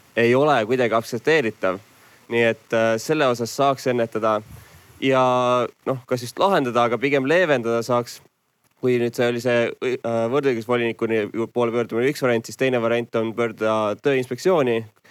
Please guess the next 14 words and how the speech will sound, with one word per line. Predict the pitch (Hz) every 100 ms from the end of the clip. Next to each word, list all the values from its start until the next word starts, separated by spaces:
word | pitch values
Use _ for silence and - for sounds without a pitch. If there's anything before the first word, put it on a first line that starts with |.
| - - -
kus | 160 165 - 143
on | 143 139
ka | 117 117 117 117
i-, | 127 -
isegi | - 123 117
võimalik | 123 131 131 131
sellest, | 123 120 -
äh, | 117 113 110 107
sellel, | - 123 117 113 110
äh, | 113 110 110 107 104 - _ _
sellises | - 120 131
olukorras | 120 117 -
saada | 123 113
hüvitist. | 135 113 - 85 - -